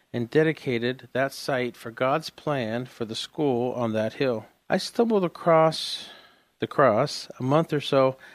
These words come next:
after it was erected. Now, this explains the diversity of the cross collection, because they broke ground on the school about a year after I started shooting it,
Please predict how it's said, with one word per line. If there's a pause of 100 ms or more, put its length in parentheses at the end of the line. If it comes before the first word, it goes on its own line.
(280)
after
it
was
erected. (520)
Now,
this
explains
the
diversity
of
the
cross
collection, (240)
because
they
broke
ground
on
the
school (380)
about
a
year
after
I
started
shooting
it,